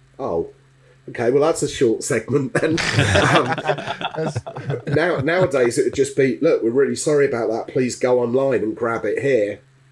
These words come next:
Speaker 1: Um, if there's a manufacturing issue, but in that case, a manufacturing issue, and it was just like,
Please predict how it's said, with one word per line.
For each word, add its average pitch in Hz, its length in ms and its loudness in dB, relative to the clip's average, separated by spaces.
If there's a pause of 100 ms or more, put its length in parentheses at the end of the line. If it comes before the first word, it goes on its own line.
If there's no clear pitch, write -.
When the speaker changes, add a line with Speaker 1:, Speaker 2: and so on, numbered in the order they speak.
Speaker 1:
Um, 107 420 -6 (420)
if 113 140 -2
there's 113 200 -2
a 110 40 -6
manufacturing 107 800 -4
issue, 98 360 -4
but 107 240 -2
in 113 120 -2
that 117 200 -6
case, - 420 -8 (240)
a - 40 -10
manufacturing 110 680 -2
issue, 101 340 -2
and 113 100 0
it - 60 -2
was - 160 -4
just 123 240 0
like, 113 240 -2